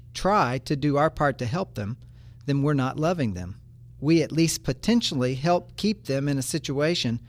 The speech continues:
which does not honor God and for which God holds them responsible. So if we know what is good for them, but allow fear to keep us from talking with them,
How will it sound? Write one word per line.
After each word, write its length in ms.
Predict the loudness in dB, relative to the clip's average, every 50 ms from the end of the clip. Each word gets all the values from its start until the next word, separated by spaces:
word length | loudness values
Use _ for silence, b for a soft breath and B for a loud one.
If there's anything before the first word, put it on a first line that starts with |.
| B B B B B B
which 280 | -4 -4 -4 -6 -6
does 220 | -4 -2 -2 -2 -2
not 160 | -2 0 0
honor 240 | 0 0 -2 -2 -2
God 320 | -2 0 2 4 4 4
and 160 | 2 0 0
for 240 | -2 0 2 2 2
which 380 | 4 2 0 0 -2 -4 -6 -4
God 240 | -2 -2 0 0 0
holds 320 | -2 -2 -4 -4 -6 -6
them 160 | -4 -4 -4
responsible. 680 | -4 -6 -6 -6 -6 -6 -6 -6 -8 -10 -10 -10 -12 B B B B B B B B B B B B -8
So 320 | 0 4 6 8 8 8
if 180 | 8 6 4 4
we 140 | 4 4 6
know 180 | 6 6 6
what 180 | 6 4 4 2
is 140 | 0 0 2
good 240 | 4 4 4 4
for 100 | 2 0
them, 340 | 2 2 2 0 0 -2 -4 B B B B B B
but 140 | 0 2 2
allow 280 | 2 2 2 2 0 -2
fear 480 | -4 -4 -2 0 2 4 4 4 4
to 100 | 2 -2
keep 260 | -2 -2 -2 -2 0
us 140 | -2 -4 -2
from 180 | -2 -2 -2 -2
talking 400 | 0 0 -2 0 0 0 0 0
with 200 | 0 -2 -4 -6
them, 200 | -6 -6 -6